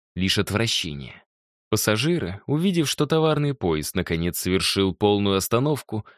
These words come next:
бросились к машинисту, оставив ведьм наедине. «Я просто вспомнила, что твоим словам грош цена», спокойно произнесла Катрин.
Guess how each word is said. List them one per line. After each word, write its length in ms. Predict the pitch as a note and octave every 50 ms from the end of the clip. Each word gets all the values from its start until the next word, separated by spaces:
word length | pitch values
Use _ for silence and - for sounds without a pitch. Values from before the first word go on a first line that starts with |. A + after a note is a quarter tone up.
| _ _ _
бросились 580 | - C#3 E3 F#3+ F#3+ F3 - E3 E3 D#3+ - -
к 100 | - D#3+
машинисту, 760 | D#3+ D3+ - F3 F3 F3+ F3+ E3 A2+ - - - - D2+ F#2 - _ _ _ _
оставив 640 | - D3+ C#3+ - - E3+ E3+ E3+ E3+ E3+ E3 - -
ведьм 480 | F#2+ D#2+ D2+ D#2+ D#2+ D#2 D2 E2 D#2 D2 - _
наедине. 760 | F#2 F2+ F#2 F#2 F#2 E2+ F2 A2 A#2+ A2 F2 C2 A1 - - _ _ _ _ _ _ _ _ _ _ _ _ _ -
«Я 200 | D#3 D#3 F3+ F3
просто 420 | F#3+ F#3+ G3 F#3 - - - E3+
вспомнила, 580 | D3+ - - - F#3 F#3 E3+ A2+ E2+ D#2 D2+ D#2
что 240 | - - - F2+ F2
твоим 340 | - F2+ F#2 F#2+ G2+ G#2
словам 540 | G2 - - G#2 G2+ G#2+ A2 B2+ B2+ B2 A2+ - _ _ _ _ _
грош 340 | - B2+ C3 D3 D3+ C#3 -
цена», 480 | - - E3 D#3+ D3 A2+ E2 C#2+ D#2+ - _ _ _ _ _ _ _ _
спокойно 640 | - - - F3 E3 - - D#3 E3 E3+ E3 E3
произнесла 640 | D#3 - C#3+ B2+ G#2+ F2+ F#2+ F2 - - E2 D#2 C#2+ -
Катрин. 540 | - F#2 - - - - C#2+ A#1 D2 E2